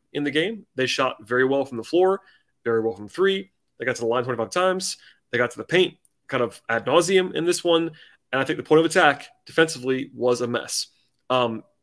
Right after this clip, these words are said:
we'll, we'll get into individual, individual player breakdowns later on, but Saddiq Bey had really struggled. I thought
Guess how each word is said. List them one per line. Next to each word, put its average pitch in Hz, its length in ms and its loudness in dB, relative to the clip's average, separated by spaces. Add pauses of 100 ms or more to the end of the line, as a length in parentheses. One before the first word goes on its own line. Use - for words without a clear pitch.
(140)
we'll, 131 180 -4
we'll 123 100 -6
get 147 100 6
into 135 140 2
individual, 123 360 0
individual 123 320 -2
player 147 220 4
breakdowns 131 440 0
later 113 280 0
on, 160 240 2
but 117 120 -8
Saddiq - 220 -10
Bey 160 160 4
had 156 120 2
really 160 140 2
struggled. 156 460 0 (280)
I 127 80 -2
thought 120 220 0